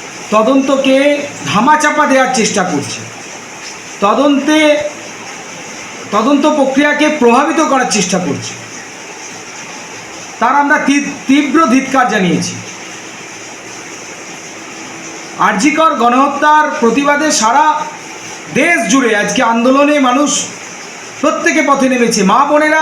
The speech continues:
পশ্চিমবঙ্গের প্রত্যেকটি প্রান্তে রাস্তায় নেমেছে। একটাই কথা, বিচার চাই। সেখানে মুখ্যমন্ত্রী,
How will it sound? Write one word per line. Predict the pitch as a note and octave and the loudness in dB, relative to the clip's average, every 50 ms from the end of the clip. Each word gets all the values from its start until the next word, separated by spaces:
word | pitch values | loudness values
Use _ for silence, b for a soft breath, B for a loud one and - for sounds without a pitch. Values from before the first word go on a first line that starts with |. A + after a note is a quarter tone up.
| D#4 D#4 | 2 2
পশ্চিমবঙ্গের | C#4 C4 C4+ D4 D4+ D4 D4+ D#4+ D#4 D4+ D#4+ D#4 - - | 2 2 2 2 4 4 4 4 4 4 2 2 2 2
প্রত্যেকটি | - D#4 D4+ D4+ D#4 D#4+ D#4+ - - D#4+ | 2 2 2 2 0 0 0 0 0 0
প্রান্তে | - C#4+ D4 C#4+ C#4 C4 C4+ | 2 2 2 2 2 2 2
রাস্তায় | B3+ A#3 A#3 - A#3 A3 G3+ | 0 0 0 0 0 0 2
নেমেছে। | F#3+ F3 E3 C#3 - - A#2 - - - - - - - - - - - - - | 2 2 2 0 -2 -4 -6 -10 -12 -14 -16 -16 -16 -16 -16 -16 -16 -16 -8 -4
একটাই | - A3+ - - - D4+ D4+ C#4 C4 | -2 -2 -2 0 0 0 0 2 2
কথা, | B3+ B3 A#3 B3+ C#4+ D4+ D4+ D4 - - - - - - - - - F3 | 0 2 2 4 4 4 2 0 -2 -8 -10 -14 -16 -16 -16 -6 -2 0
বিচার | G3+ F3 A3 A3+ G3+ F3+ - | 0 2 2 0 0 0 -2
চাই। | - D3+ B2+ A2+ A2+ - - - - - - - - - - - - - - - - - - - - - - - | -2 -2 -4 -4 -6 -10 -12 -16 -16 -16 -16 -16 -16 -16 -16 -16 -16 -16 -16 -16 -16 -16 -16 -16 -16 -12 -6 -2
সেখানে | - C4 C4+ C4+ D4 D4+ D#4 D#4 D4+ D4+ D4+ D4+ - - - - - - - - - - - - - - - - - - - | 0 0 2 2 2 2 2 2 0 0 -2 -4 -6 -8 -10 -14 -14 -16 -16 -16 -16 -16 -16 -16 -16 -16 -16 -16 -10 -2 0
মুখ্যমন্ত্রী, | G#3+ C#4 C4+ - - D#4 F4+ E4+ C#4 A#3 F#3 - - C3+ | 0 0 2 2 2 2 2 2 2 0 0 0 0 -2